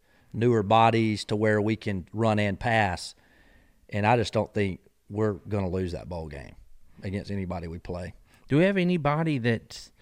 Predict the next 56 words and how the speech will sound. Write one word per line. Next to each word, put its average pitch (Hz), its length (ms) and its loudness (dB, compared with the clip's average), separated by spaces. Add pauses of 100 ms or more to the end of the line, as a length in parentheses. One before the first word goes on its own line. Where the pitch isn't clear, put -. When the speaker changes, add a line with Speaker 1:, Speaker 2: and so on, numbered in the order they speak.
(300)
Speaker 2:
I 123 60 0
mean, 117 500 2 (140)
Judkins, 147 1000 2
uh, 101 340 -6 (580)
I - 60 -4
mean, 110 180 2
Dart, 139 440 8 (180)
I, 117 240 -4
I 113 40 -4
think 123 260 -6
he's, 123 260 -4 (180)
I - 60 -10
think 117 240 -6
we're 117 120 -2
good 120 280 0
there, 127 440 2 (280)
but, 123 180 2
like, 117 300 2 (100)
that's - 440 -6
not 120 220 2
gonna 123 180 4
play, 131 560 2 (260)
that 117 220 -8
might 120 260 -2
go 120 140 2
to 139 60 4
the 135 140 0
draft? 147 520 2 (100)
Speaker 1:
No, 117 380 0
I 113 80 2
don't 127 120 -2
think 127 160 -2
we're 123 60 -4
gonna 117 160 -2
have 120 160 0
any 117 140 -2
holdouts. 135 760 2
I 113 40 0
don't 113 100 0
think 120 140 0
Speaker 2:
Yeah. 117 80 2
Speaker 1:
we're 104 60 -2
having 110 200 0
any 92 80 -8
transfers. 139 840 0
That's 120 140 -4
what 156 80 -2
I'm 98 100 -4
saying. 139 280 0
I 113 60 -2
feel 143 220 -4
like 123 200 -2
this 123 220 -6
is 117 120 -4
a 101 60 -6
kinda 110 320 -4